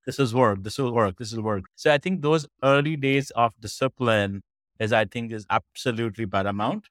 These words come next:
Without measurement, you are flying blind. And I think I still, as I talk to product managers, I talk to people I coach, I tell them that unless you know what you're measuring,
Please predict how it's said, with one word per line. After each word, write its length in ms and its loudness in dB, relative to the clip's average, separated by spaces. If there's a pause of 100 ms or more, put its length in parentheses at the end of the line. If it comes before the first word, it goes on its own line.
(100)
Without 380 0
measurement, 680 0
you 240 -2
are 100 6
flying 340 -2
blind. 360 0 (440)
And 180 2
I 120 4
think 340 -4
I 80 4
still, 520 2
as 140 2
I 60 0
talk 280 -2
to 100 -6
product 320 0
managers, 560 -2
I 100 2
talk 360 0
to 400 -2 (420)
people 340 0
I 140 6
coach, 560 0
I 140 0
tell 240 2
them 340 0
that 240 -2
unless 380 2
you 40 -2
know 140 2
what 180 0
you're 80 0
measuring, 420 0